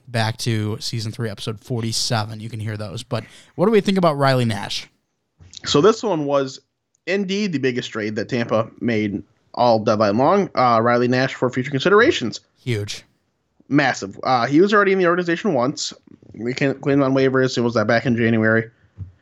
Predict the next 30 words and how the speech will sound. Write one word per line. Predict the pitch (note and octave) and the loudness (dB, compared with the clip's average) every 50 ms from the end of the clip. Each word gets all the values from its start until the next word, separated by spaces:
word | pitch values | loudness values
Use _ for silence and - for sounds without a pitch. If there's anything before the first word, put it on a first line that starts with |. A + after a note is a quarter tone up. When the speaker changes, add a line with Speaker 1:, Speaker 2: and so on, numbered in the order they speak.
| _ - | _ 0
Speaker 2:
Had | - A3 G#3+ | 2 2 2
a | - | 2
short | - F#3+ F#3 E3+ | 2 2 0 0
stint, | - - - D3 D3+ - | 0 0 0 0 2 2
went | D3+ C#3+ C#3+ | 0 0 2
back | D3 C#3+ C#3 C#3 | 2 0 0 0
on | B2+ | -2
waivers, | B2 B2+ A#2+ B2+ B2+ B2 - | -2 -2 0 -2 -4 -4 -4
gets | - B2 - - | -8 -8 -4 -4
reclaimed, | B2 G#2+ A#2 A#2 A2+ A2+ A2+ A2+ A2+ | -6 -4 -2 -2 -2 0 0 2 2
blah, | A2 | 2
blah, | A2+ A2+ | 2 2
blah. | G#2+ A2 A#2 A2+ A2 A2 A2 A2+ A2+ - - | 2 2 4 4 4 4 2 2 -2 -8 -16
See | - - - B2+ A#2+ A#2 | -10 -6 -2 0 0 2
ya, | A#2 A2 A2+ A#2 | 2 2 2 0
wouldn't | - A2 G#2+ A2 A2+ | 0 0 0 2 2
wanna | A2+ A2 G#2+ | 2 0 0
be | G2+ G#2+ G#2 | 0 0 0
ya. | G#2 G#2 G#2+ G#2+ - - _ _ _ _ _ _ _ _ - | 2 2 0 0 -2 -6 _ _ _ _ _ _ _ _ 0
Well, | - F3 F3+ | 2 4 4
he | E3+ | 4
comes | F3 E3 D#3 D3 | 2 0 0 2
back | D3 C#3+ C#3 C#3 - | 2 2 2 2 0
for | - C3+ B2+ | -2 -2 -2
literally | B2 B2+ B2 A#2+ B2+ A#2+ A#2+ | 0 0 -2 0 0 0 0
the | A2+ G#2+ | -2 -2
cost | - A#2+ A2 A2 - | 0 0 0 0 0
of | A2+ G#2+ | -2 -4
nothing. | G2 F#2+ G2+ G#2 G2+ G#2 G2+ - - - | -4 -2 -4 -4 -4 -4 -6 -6 -8 -4
Um, | - G2 G#2 G2+ G2 G2+ G#2+ - | -2 0 0 2 0 0 -2 -4